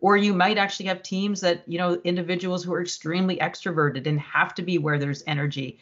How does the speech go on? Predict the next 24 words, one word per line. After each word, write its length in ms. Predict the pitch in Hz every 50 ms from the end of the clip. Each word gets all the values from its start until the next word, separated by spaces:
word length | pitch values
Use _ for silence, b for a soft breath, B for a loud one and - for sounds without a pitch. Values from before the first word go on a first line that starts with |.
| b b b b
and 120 | b - 160
they're 80 | 160
very 340 | 151 143 165 165 165 170 175
creative 380 | 175 - - 165 160 165 165 156
when 120 | 156 156
they 80 | 156 151
work 220 | 151 160 165 165
together. 340 | - - 156 160 156 156 160
And 100 | 165 151
so 100 | 151 170
you'll 140 | 156 165 165
see 240 | 156 - 170 175 180
teams 360 | - - 180 180 185 180 175
like 160 | 170 170 170
that 240 | 165 160 202 226 -
congregate 460 | - 165 156 147 147 135 143 143 -
together 420 | - - 147 127 147 175 180 180 b b b b b
and 160 | - 160 175
they're 140 | 190 202 196
the 60 | 208
ones 280 | 196 190 190 190 185 180
in 80 | 185 180
the 100 | 170 175
office. 580 | 175 202 233 226 - - - 147 - - -